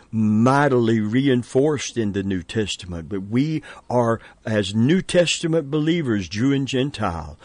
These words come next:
are the covenant children of the living God. We have a new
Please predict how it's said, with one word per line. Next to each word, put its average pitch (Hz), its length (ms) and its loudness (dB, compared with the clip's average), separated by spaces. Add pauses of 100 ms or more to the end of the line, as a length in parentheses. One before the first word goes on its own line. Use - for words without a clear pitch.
(260)
are 104 180 2
the 90 140 -6
covenant 123 720 -2 (680)
children 107 580 2
of 101 120 -6
the 101 120 0
living 101 420 0
God. 87 400 -4
We 117 260 2
have 110 220 -2
a 107 80 0
new 135 500 2